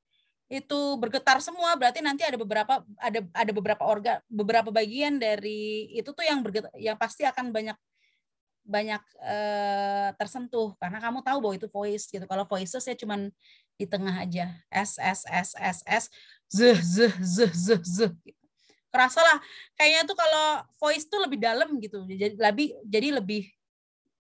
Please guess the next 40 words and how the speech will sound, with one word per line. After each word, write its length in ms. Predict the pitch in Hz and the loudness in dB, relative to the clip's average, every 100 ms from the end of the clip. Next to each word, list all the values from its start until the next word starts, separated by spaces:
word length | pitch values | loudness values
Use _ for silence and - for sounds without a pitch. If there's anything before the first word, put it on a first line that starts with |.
| _ 220 | _ -6
berguncang 600 | 196 226 214 277 254 202 | -4 -2 0 4 2 0
gitu. 260 | 170 170 - _ _ _ _ _ - | -10 -16 -20 _ _ _ _ _ 0
Kalau 160 | 233 254 | 2 6
kamu 220 | 262 277 | 6 6
mau 480 | 269 277 277 277 262 - | 2 2 2 0 -2 -8
ngebedainnya 800 | 247 277 233 240 247 254 262 302 | -10 -4 4 6 6 4 4 4
lagi 320 | 370 269 294 | 4 2 -2
adalah 320 | 233 208 277 | -2 0 0
kamu 480 | - 254 285 330 269 | 0 -4 -2 -6 -6
setengah 320 | - 285 277 277 | -6 -2 -2 0
teriak 320 | 294 311 302 - | 0 0 -2 -8
gitu. 320 | 220 190 190 _ _ _ - | -12 -12 -18 _ _ _ -4
Kalau 160 | 226 240 | 4 4
dengan 240 | 233 254 | 4 -2
setengah 320 | - 269 247 | -2 -4 -4
teriak 400 | - 254 247 247 | -2 0 0 -2
itu 80 | 302 320 247 254 | -8 -10 -8 -4
yang 160 | 240 | -2
mana 240 | 277 311 302 | -2 -2 0
yang 160 | 262 | 0
lebih, 400 | 240 202 226 - _ | -2 -4 -10 -12 _
kalau 240 | 247 240 | 4 4
bingung 160 | 240 262 | 4 0
ini 80 | 285 | -2
sebenarnya 320 | 381 440 339 | 0 0 0
bergetar 240 | 262 381 | -2 -2
apa 80 | 392 | 0
enggak 320 | 302 254 302 | -2 -2 -4
sih 80 | 302 | -4
nih? 220 | 440 480 _ _ _ _ _ _ - | -8 -8 _ _ _ _ _ _ -6
Apa 160 | 311 359 | -4 -4
namanya, 240 | 370 392 | -4 -4
pita 160 | 381 339 | -2 -2
suara 400 | 339 311 359 320 | 2 2 2 0
kan 160 | 320 | -2
gitu. 240 | 277 247 285 _ _ - | -4 -6 -10 _ _ -6
Jadi 160 | 262 330 | -6 -4
setengah 240 | - 277 302 | -2 -2 -2
teriak 180 | 262 277 - | -2 -4 2
S, 320 | 330 320 | 2 2